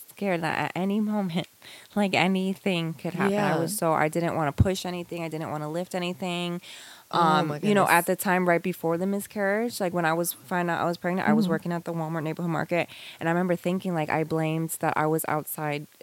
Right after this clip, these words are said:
Speaker 1: pushing the carts.
Speaker 2: Wow.
Speaker 1: Like, that's
Speaker 2: Yeah.
Speaker 1: why. Like, in my head, I was like, "No, that had to be why, because I didn't do any of that for Onyx." And, you know, it
Speaker 2: Yeah.
Speaker 1: had to be the heavy pushing. And it, so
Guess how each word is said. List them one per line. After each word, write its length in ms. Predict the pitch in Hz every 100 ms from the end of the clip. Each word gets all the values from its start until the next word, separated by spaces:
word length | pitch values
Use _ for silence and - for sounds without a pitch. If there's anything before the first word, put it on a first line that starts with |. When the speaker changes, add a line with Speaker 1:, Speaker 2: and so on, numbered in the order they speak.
| -
Speaker 1:
pushing 420 | 180 156 165 151
the 80 | 139
carts. 600 | - 160 - - - - - _ -
Speaker 2:
Wow. 260 | 202 196 185
Speaker 1:
Like, 240 | 160 -
that's 300 | 190 165 233
Speaker 2:
Yeah. 60 | 220
Speaker 1:
why. 320 | 151 73 156 - - -
Like, 160 | 170 175
in 80 |
my 160 | 180 165
head, 200 | 175 175
I 60 | 165
was 120 | 165
like, 100 | 165
"No, 140 | 180
that 140 | 160 160
had 220 | 165 170
to 100 | -
be 120 | 170
why, 300 | 160 165 143
because 380 | 143 165 185 165
I 160 | 139 165
didn't 320 | 160 175 170
do 160 | 165 165
any 240 | 175 175
of 100 | 156
that 220 | 160 143
for 120 | -
Onyx." 560 | 135 151 151 135 135 -
And, 320 | 147 135 147 - - - -
you 140 | 180 180
know, 300 | 156 143 143
it 80 | 151
Speaker 2:
Yeah. 100 | 151
Speaker 1:
had 160 | 165 190
to 80 |
be 120 | 165 180
the 100 | 165
heavy 300 | 170 170 170
pushing. 440 | - 180 - 175
And 120 | 165 160
it, 80 |
so 300 | - 175 160